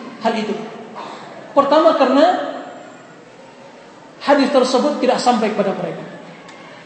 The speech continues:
Atau hadis tersebut sampai, tapi menurut mereka tidak sahih.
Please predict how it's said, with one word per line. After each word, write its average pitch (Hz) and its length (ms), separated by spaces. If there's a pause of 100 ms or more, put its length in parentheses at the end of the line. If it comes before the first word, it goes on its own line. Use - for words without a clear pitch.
(1300)
Atau 302 320
hadis 330 240
tersebut 330 400
sampai, 320 240
tapi 359 320
menurut 294 240
mereka 311 160
tidak 277 240
sahih. 233 560